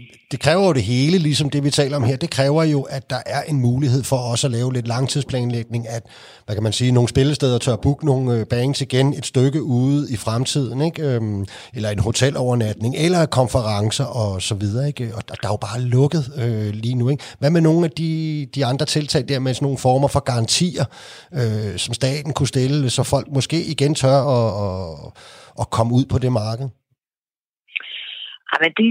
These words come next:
Speaker 2: lige nu handler det jo meget om at få lavet betingelserne i de enkelte steder, som man ønsker at reservere på.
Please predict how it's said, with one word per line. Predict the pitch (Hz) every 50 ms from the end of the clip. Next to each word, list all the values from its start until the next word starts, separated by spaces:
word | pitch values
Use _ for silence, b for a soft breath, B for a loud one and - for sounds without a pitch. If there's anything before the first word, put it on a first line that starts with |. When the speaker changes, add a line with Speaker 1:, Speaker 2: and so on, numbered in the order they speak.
| 220 240
Speaker 2:
lige | 254 269 269 254
nu | 262 262 240 233
handler | 226 226 240 247
det | 233 240 220
jo | 208 214 220
meget | 226 233 226 220 226
om | 226 220 - 196
at | 185 -
få | 202 196 196 190
lavet | 196 202 220 233 247 240 233 - - _ 214
betingelserne | - - 233 233 226 226 226 - 214 202 196 190
i | 190 196 190 180 - 196
de | 185 175 190
enkelte | 202 185 - 220 202 - 196 190 180 185 170 170 -
steder, | - 180 185 190 202 214 208
som | - 185 180
man | 180 185 185 202
ønsker | 202 - - 208 180
at | 165 170
reservere | 165 - 170 165 190 185 185 185 - 175
på. | 165 170 -